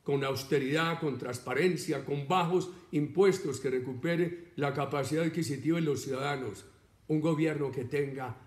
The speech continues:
diálogo sincero con las comunidades, permanente,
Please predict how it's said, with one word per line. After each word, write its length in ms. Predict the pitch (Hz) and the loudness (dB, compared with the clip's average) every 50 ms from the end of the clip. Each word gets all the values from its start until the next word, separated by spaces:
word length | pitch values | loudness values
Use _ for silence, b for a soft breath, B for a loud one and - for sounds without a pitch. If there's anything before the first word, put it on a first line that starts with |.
| - - _ | -20 -20 _
diálogo 760 | - 113 156 160 175 175 170 170 170 160 156 147 143 143 127 | -10 -4 2 4 6 6 6 4 4 2 2 2 0 -2 -2
sincero 680 | 117 - 135 120 117 110 - - 190 185 180 143 135 117 - | -2 -4 -4 -2 -2 0 4 4 6 6 6 4 0 -2 -4
con 160 | 117 117 117 | -4 -6 -4
las 180 | 110 120 113 - | -4 -4 -6 -6
comunidades, 760 | - 131 123 123 127 127 135 147 143 139 123 107 104 101 - | -6 -4 -4 -2 -2 -2 -2 -2 -4 -6 -6 -8 -8 -10 -8
permanente, 960 | - - 147 143 143 151 156 170 185 190 175 160 - - 120 - - - | -2 0 0 0 2 0 -2 0 0 -2 -2 -4 -8 -8 -10 -10 -10 -14